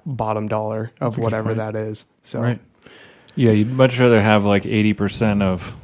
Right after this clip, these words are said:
Speaker 3: <laughs> fifty to a hundred million than, like, a hundred percent of
Speaker 1: Exactly.
Speaker 3: maybe one million,
Speaker 1: <laughs> Exactly.
Speaker 3: you know?
Speaker 1: Exactly.
Speaker 2: What's his involvement, uh,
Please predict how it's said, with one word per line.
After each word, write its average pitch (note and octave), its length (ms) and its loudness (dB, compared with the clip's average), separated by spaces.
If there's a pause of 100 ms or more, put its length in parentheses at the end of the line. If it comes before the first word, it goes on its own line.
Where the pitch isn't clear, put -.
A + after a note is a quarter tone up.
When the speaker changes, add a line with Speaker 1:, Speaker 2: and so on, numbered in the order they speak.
(180)
Speaker 3:
<laughs> - 180 -14
fifty - 340 2
to B2+ 100 6
a A#2 40 8
hundred A#2 280 6
million A2 380 4
than, G2+ 180 2
like, G2 360 0
a B2 60 -2
hundred A2+ 220 2
percent G#2 300 -2
of F#2 160 -6 (140)
Speaker 1:
Exactly. D#3 440 6
Speaker 3:
maybe A#2 240 8
one G#2+ 480 6 (320)
million, G2+ 340 6
Speaker 1:
<laughs> - 0 -
Exactly. A#2 260 -4
Speaker 3:
you G#2+ 100 2
know? G2 280 2
Speaker 1:
Exactly. B2 520 -6 (580)
Speaker 2:
What's G3+ 260 4
his C4+ 220 4
involvement, B2 640 4 (240)
uh, G#2+ 280 0